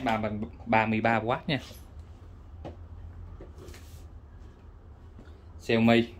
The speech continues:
Mi mười một T, ram là tám, một hai tám, màu đa sắc nha, bảy triệu rưỡi thôi. Full box. Đây, bảy triệu rưỡi nha. Mi mười một T.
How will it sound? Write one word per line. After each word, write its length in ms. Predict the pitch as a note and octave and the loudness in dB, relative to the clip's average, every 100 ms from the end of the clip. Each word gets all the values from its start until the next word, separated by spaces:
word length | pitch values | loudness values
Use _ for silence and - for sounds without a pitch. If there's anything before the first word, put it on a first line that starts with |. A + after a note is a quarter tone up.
| - | -6
Mi 220 | - A#2 A2+ | 6 8 8
mười 200 | G#2+ G2 | 6 2
một 320 | G2 - - | 0 -2 6
T, 40 | A#2 A#2 A#2 - - - - - - | 8 8 6 -8 -18 -18 -18 -12 2
ram 340 | A2+ A2+ A2+ | 6 8 8
là 160 | G#2 F#2+ | 6 4
tám, 340 | - A2+ D#3+ | 4 4 4
một 160 | A2+ - | 0 0
hai 120 | G#2+ | 2
tám, 260 | A2 B2 | 4 4
màu 160 | C#3+ G2+ | 4 4
đa 140 | G#2+ | 4
sắc 300 | G#2+ C3+ - | 4 2 2
nha, 180 | B2+ A#2 - - | 2 2 0 -2
bảy 160 | G2 A2+ | 0 2
triệu 160 | G2 | 0
rưỡi 200 | F#2+ G2+ | 0 -2
thôi. 140 | - - - - - - - - - - - | -2 -6 -8 -16 -14 -14 -14 -14 -16 -12 -4
Full 160 | A2 | 0
box. 160 | G#2+ C#3 - - - - - - - - - - - - - - - - - - - - - - - - - | 4 4 2 -14 -16 -16 -16 -16 -16 -14 -14 -12 -12 -12 -12 -12 -10 -10 -8 -10 -12 -14 -14 -14 -12 -12 0
Đây, 240 | G#2 F#2+ - - - - - | 2 2 -2 -14 -16 -16 2
bảy 140 | F#2+ | 4
triệu 160 | A2 G2+ | 4 2
rưỡi 220 | F#2+ F#2+ | 2 2
nha. 180 | B2+ A#2+ - - - - - - - - - - - - - - - - - - - - - - - - - - | 2 0 -4 -16 -16 -16 -18 -20 -16 -16 -16 -6 -6 -6 -16 -18 -18 -18 -18 -16 -16 -14 -14 -14 -16 -16 -16 -12
Mi 180 | - G#2+ | -4 -2
mười 140 | G#2 F#2 | -2 -2
một 260 | F#2+ | -4
T. 40 | - | 0